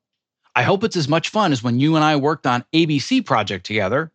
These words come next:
Start up a casual conversation, try to slip in some in-jokes from past projects,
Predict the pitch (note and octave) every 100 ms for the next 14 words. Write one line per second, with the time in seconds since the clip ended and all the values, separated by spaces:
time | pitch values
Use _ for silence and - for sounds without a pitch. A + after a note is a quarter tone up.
0 | _ _ _ _ - - G#3 A#3+ C4 E3
1 | E3 D3 B2+ B2+ A#2 G#2 G2 F#2 F#2 -
2 | A2 A#2 - A3 A#3 - G3+ E3 D3 C#3+
3 | - G#3 G#3 C3+ G#2+ - A#2+ A2 G#2+ -
4 | F3+ D#3+ G#2 F#2+ -